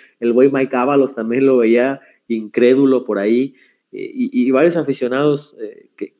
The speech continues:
que, que, que no lo creían todavía que el Atlas se había metido a la final.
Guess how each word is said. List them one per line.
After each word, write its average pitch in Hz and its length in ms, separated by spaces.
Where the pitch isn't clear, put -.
que, 123 300
que, 127 220
que 127 120
no 131 180
lo 170 140
creían 147 520
todavía 139 500
que 135 80
el 127 80
Atlas 135 220
se 120 60
había 120 180
metido 135 320
a 131 40
la 117 120
final. 131 420